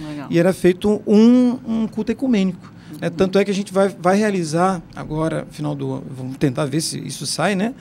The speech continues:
Speaker 2: final do ano agora. E isso também ajuda um, até um momento de reflexão dos alunos com relação àquela doação, né, a, a, a, aquilo que foi proporcionado no semestre, né,
Speaker 1: Hum,
Speaker 2: que ele
Speaker 1: bacana.
Speaker 2: conseguiu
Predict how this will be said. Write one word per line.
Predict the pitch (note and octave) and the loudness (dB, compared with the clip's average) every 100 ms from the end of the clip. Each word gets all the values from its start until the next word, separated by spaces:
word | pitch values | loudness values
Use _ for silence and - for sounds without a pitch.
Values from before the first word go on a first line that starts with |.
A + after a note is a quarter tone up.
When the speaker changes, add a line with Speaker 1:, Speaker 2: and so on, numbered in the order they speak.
| - - - | -18 -20 -16
Speaker 2:
final | - D#3 D#3+ | -4 0 4
do | F3+ | 6
ano | E3 E3 | 8 6
agora. | D3+ D3+ D#3 F3+ F3 - - - | 4 2 2 -2 -10 -20 -20 -10
E | F3+ | -4
isso | F#3+ - | -4 -2
também | G3+ F#3+ G#3 | 0 0 0
ajuda | G3+ E3 F#3+ A3+ A3 G#3+ - - - - - | 0 0 -2 0 0 -2 -8 -20 -20 -20 -14
um, | G3 F#3+ | -6 -2
até | F3+ G#3 | 2 2
um | |
momento | A3 G#3+ G3+ F#3 | 2 2 2 2
de | G3 | 2
reflexão | F#3 F#3 F3 - | 4 2 2 2
dos | E3 D#3+ | 0 2
alunos | E3 D3+ F3+ A#3+ - - - - | 2 2 0 -2 -6 -14 -20 -12
com | - | -4
relação | G3+ G3 F#3 - G3+ - - - - | 0 0 0 -2 -2 -6 -20 -20 -8
àquela | G3 G3 A3 G#3+ | -8 -4 -2 2
doação, | G#3+ G#3 G#3 F#3 | 2 2 0 -2
né, | F3 F3 | 0 -2
a, | D3+ | -2
a, | D3+ D#3 - D3 | -4 -4 -4 -6
a, | - - - | -8 -12 -12
aquilo | D3 G3+ | -8 -8
que | F3+ | -6
foi | - G3 | -2 0
proporcionado | G3+ G3 F#3+ F#3 F#3 | 0 -2 -2 0 -2
no | F3+ | -2
semestre, | F3 F#3+ D#3 D3+ - C#3 | -4 -4 -2 -4 -8 -12
né, | D3 | -12
Speaker 1:
Hum, | C#3+ D3 - | -14 -12 -6
Speaker 2:
que | |
ele | D3 | -6
Speaker 1:
bacana. | C#3+ C3+ | -6 -8
Speaker 2:
conseguiu | C3+ F#3+ F#3+ - D#3+ D3 E3+ E3+ | 0 2 2 0 -4 0 4 4